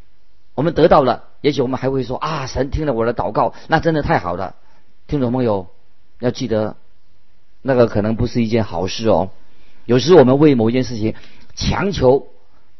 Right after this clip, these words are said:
强求神要给我们，应我们，应许我们祷告，不一定合乎神的旨意。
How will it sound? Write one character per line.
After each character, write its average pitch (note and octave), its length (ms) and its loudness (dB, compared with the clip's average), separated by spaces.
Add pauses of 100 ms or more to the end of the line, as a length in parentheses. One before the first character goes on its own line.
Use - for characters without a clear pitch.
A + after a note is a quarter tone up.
(100)
强 - 260 0
求 E3+ 140 6
神 C#3 160 0
要 D3+ 100 4
给 C#3 160 4
我 A2 140 4
们， A2 260 -2
应 D3 200 4
我 A2 60 4
们， G#2+ 120 -4
应 D#3+ 120 6
许 C3+ 140 2
我 G#2+ 120 4
们 A2 100 -2
祷 G2+ 120 4
告， A2+ 100 4
不 G#3 200 0
一 A3+ 60 2
定 F3 160 2
合 C3 140 6
乎 D3 100 4
神 B2 160 2
的 C#3 100 2
旨 B2 180 -2
意。 C3 100 -2